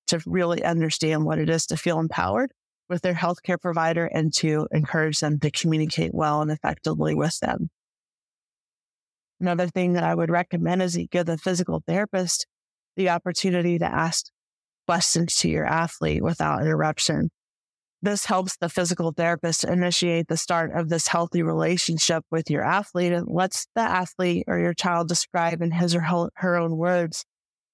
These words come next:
what is bothering them and how they feel like this is affecting them. We do recommend that you listen to your child and try to get a sense of how this is really affecting them. I've noticed when we get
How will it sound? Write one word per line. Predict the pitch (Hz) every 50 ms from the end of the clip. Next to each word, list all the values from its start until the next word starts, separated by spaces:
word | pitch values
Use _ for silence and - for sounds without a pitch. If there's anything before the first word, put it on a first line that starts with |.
| _ -
what | 196 202
is | 233 240 - -
bothering | 190 190 196 - - - 202 180 170 160
them | 160 151 151 160 156 - _ _ _ _ _ _ _ _ _ -
and | 190 185 170
how | - 196 196 202 202
they | 202 196 185
feel | - - 202 190 180
like | 175 170 170 - -
this | 180 170 - -
is | 170 170 175
affecting | 165 - - 165 165 - - 170 165 160 160
them. | 160 165 - 175 175 170 - _ _ _ _ _ _ _ _ _ _ _ -
We | 190 202
do | 175 151 196 208 254 285
recommend | 302 226 - - 170 165 165 165 170 165
that | 170 165 151 165
you | 170
listen | 170 190 180 170 - 180 165
to | - - 175
your | 170 165
child | 151 - 175 170 165 160 160 160 156 - _ _ _ _ _ _ _ _ _
and | - 180 175
try | - 175 160 170
to | 180 180
get | 175 165
a | 165
sense | 160 - 165 160 160 - -
of | 156 -
how | - 170 160 160
this | 156 151 156 - 165
is | 160 165 165
really | 156 151 151 151 139
affecting | 160 - - 143 156 160 - - 160 156 -
them. | - - - - - - _ _ _ _ _ _ _ _ _ _ -
I've | - 170 175 170 165
noticed | 175 175 170 170 165 170 170 160 - - - _ _ _ -
when | 165 175 175 170 170 165
we | 175 175 -
get | - 175 170 165 156 -